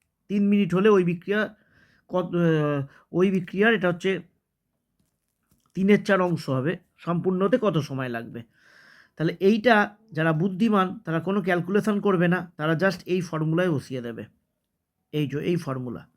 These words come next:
অর্ধায়ুর জায়গায় বসাবে তিন মিনিট, তিনের চার অংশ, তিন দুগুণে ছয়, একবারে হয়ে যাবে। আচ্ছা, এই অঙ্ক ভীষণ চান্স, এবং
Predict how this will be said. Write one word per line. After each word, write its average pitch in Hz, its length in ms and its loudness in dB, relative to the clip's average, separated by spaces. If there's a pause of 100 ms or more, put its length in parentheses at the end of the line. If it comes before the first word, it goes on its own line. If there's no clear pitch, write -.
(640)
অর্ধায়ুর 170 420 4
জায়গায় 180 300 2
বসাবে 165 300 0
তিন 170 240 -2
মিনিট, 247 320 2 (300)
তিনের 156 240 -2
চার 147 160 -4
অংশ, 151 200 -4
তিন 170 280 -4
দুগুণে 151 320 0 (420)
ছয়, - 180 -18 (640)
একবারে 175 300 -4
হয়ে 123 120 -4
যাবে। 123 160 -14 (500)
আচ্ছা, 147 180 -4
এই 208 340 2
অঙ্ক 220 320 0 (600)
ভীষণ 220 500 2
চান্স, 175 320 2
এবং 196 320 0